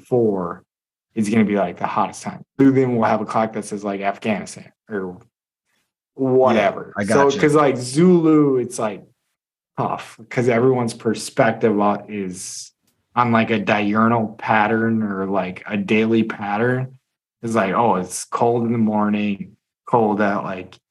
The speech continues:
Speaker 1: midnight and stuff. So it, it's easier to do it. But I guess if you just did Zulu the whole time and you didn't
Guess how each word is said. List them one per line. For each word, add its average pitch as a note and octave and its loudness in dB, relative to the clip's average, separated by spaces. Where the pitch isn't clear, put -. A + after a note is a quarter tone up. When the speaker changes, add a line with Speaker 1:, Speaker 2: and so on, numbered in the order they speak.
Speaker 1:
midnight A2 2
and G2 -14
stuff. G2+ -6
So B2+ 2
it, B2 2
it's B2 0
easier C3 4
to B2+ -16
do C3+ 4
it. D3 -6
But C3 4
I B2+ 4
guess C3+ 2
if A2+ -6
you A2 -6
just A#2 -10
did G2 -2
Zulu A#2+ -2
the A2 -4
whole A2+ -6
time A#2 -8
and A#2+ -10
you A#2 -2
didn't B2 -2